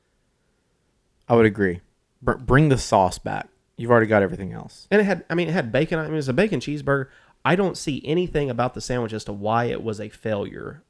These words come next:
Speaker 2: other than it was ahead of its time and they went the wrong direction with their marketing.
Speaker 1: Yeah.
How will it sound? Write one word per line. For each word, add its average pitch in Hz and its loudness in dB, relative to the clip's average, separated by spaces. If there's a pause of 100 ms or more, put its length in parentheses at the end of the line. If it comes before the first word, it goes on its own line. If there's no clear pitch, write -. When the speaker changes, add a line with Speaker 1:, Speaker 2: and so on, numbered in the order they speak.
(120)
Speaker 2:
other 117 -2
than 113 -2
it 104 -8
was 107 -14
ahead 120 -6
of 147 -6
its - -12
time 104 -10
and 110 -8
they 104 -8
went 117 -6
the 123 -12
wrong 110 -4
direction 104 -8
with 104 -10
their - -12
marketing. - -12 (1700)
Speaker 1:
Yeah. 117 -14